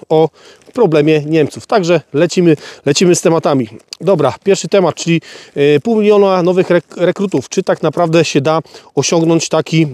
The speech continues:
mm, e, taki, taki wynik? Teraz sobie wyobraźcie, uświadomcie sobie, nie? Pół miliona rekrutów potrzebuje Zełenski. A Polacy, no czy Polacy, no,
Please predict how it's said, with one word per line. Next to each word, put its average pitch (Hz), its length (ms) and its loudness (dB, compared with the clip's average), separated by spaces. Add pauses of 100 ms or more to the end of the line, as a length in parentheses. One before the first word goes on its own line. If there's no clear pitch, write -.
(160)
mm, 139 300 0 (1040)
e, 135 440 2
taki, 151 260 -4
taki 151 260 -2
wynik? 160 360 0 (400)
Teraz 165 240 -2
sobie 160 320 0 (180)
wyobraźcie, 156 720 0 (500)
uświadomcie 160 540 -2
sobie, 151 300 0
nie? 156 240 2
Pół 190 140 0
miliona 160 420 2 (340)
rekrutów 151 520 0
potrzebuje 143 480 0
Zełenski. 156 500 0 (1200)
A 165 260 2 (240)
Polacy, 160 500 2 (840)
no 185 120 -4
czy 143 180 0
Polacy, 127 440 -2
no, 139 300 -4